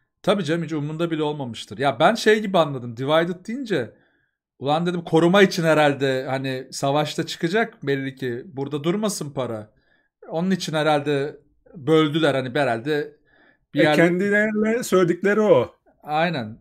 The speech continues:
Speaker 1: Hatta Beesbury orada bir kamera Beesbury'e dönüyor. Böyle bir şey oluyor böyle. Ne oluyor lan falan gibi oluyor
Speaker 2: E,
Speaker 1: yani.
Speaker 2: çünkü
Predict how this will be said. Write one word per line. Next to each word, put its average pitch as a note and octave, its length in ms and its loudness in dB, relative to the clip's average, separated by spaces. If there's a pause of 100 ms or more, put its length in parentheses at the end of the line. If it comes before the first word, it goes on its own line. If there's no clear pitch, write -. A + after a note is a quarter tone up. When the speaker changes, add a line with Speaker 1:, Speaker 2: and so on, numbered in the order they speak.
Speaker 1:
Hatta G3+ 360 2
Beesbury G3 380 4
orada G#3+ 320 4
bir G3 80 -6
kamera G3 380 2
Beesbury'e G3+ 460 0
dönüyor. A3 260 -2
Böyle F3 200 2
bir E3+ 40 -6
şey F#3+ 200 -2
oluyor B2+ 320 -4
böyle. G#2 200 -10 (100)
Ne A#2+ 60 -12
oluyor C#3+ 240 -8
lan D#3+ 100 -12
falan B2+ 280 -8
gibi C3+ 180 -10
oluyor C3+ 240 -2
Speaker 2:
E, - 20 -4
Speaker 1:
yani. A2 60 -6
Speaker 2:
çünkü D4+ 440 2